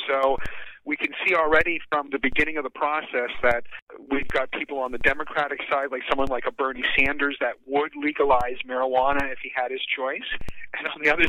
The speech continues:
side, we have someone like a Chris Christie who would say, "Make me president and I'll end the pot party, you know, the first day of my presidency in the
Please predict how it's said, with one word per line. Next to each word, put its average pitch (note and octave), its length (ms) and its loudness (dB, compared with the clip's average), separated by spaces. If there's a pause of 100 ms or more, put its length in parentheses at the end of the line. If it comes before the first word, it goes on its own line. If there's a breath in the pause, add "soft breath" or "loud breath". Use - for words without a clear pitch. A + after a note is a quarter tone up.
side, D3 320 0
we D#3 180 -4
have C#3+ 200 0
someone D3 200 -6
like C#3 160 -2
a C3 60 -2
Chris - 220 -4 (100)
Christie C#3+ 500 2 (480 loud breath)
who D3+ 140 -8
would C#3+ 140 -6 (120)
say, C3+ 300 -2
"Make D3 260 2
me D3 160 -4
president C#3 640 0
and A#2 140 -8
I'll C#3 220 -2
end C#3 100 -14
the B2 60 -12
pot C#3 380 -2
party, B2+ 440 0 (640 soft breath)
you A#2+ 60 4
know, - 40 4
the - 180 0
first D3 300 0
day C3+ 240 -2
of C3 100 -8
my B2+ 360 2 (460 loud breath)
presidency C3 920 0
in B2+ 120 -12
the B2+ 60 -12